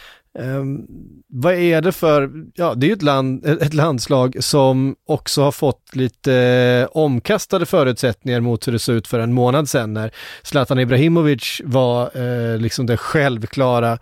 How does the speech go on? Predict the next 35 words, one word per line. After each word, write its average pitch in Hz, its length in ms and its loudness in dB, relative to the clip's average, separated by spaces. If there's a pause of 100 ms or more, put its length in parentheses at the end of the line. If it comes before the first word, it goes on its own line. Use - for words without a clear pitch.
(100)
eh, 131 180 -8
fixstjärnan 131 840 0
för 139 140 0
det 120 80 2
här 123 260 2
gänget, 117 580 -2
eh, 117 480 -6 (220)
liknande 135 580 2
en, 117 180 2
en 123 260 0
Lewandowski 123 680 0
som 131 140 -2
vi 120 60 0
kommer 127 240 0
in 117 180 0
på 113 400 -2
till 110 280 -2
Polen 147 280 -2
sen. 107 120 -4
Nu 135 80 2
har 220 140 2
vi 247 80 -4
ingen 196 120 0
Zlatan, 104 460 -6
men 123 100 -4
vi 160 80 2
har 220 220 0
faktiskt 190 300 -4
några 196 180 2
andra 185 180 -2
spännande 135 400 -2
spelare 120 400 -2
också. 117 220 -4
Ett 113 60 -4
ganska 131 340 -2